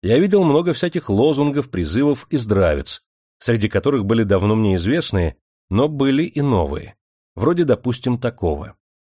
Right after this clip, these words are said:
«Составные нашего пятиединства. Народность, партийность, религиозность, бдительность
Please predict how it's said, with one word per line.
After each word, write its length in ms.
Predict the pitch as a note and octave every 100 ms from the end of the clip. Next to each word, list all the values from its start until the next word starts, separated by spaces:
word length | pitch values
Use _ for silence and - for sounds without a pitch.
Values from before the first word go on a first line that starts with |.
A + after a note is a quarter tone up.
| _ _ _ _
«Составные 800 | - B2+ B2 B2 A#2 A#2+ D#3+ D#3
нашего 420 | C3+ C3+ C#3 C3
пятиединства. 880 | B2+ A2+ A#2+ A#2 G#2+ F2+ - D#2+ - _ _ _ _
Народность, 760 | F2+ F2+ C3+ E3+ D3 E3 -
партийность, 880 | - F#3+ - B2+ D#3 D3 D3 C3 -
религиозность, 1000 | A2 A#2 G2 D2+ G2 D3 A#2+ C3+ B2+ -
бдительность 960 | F#2 E2 D2+ D#3 D3 C#3+ C#3+ C3+ -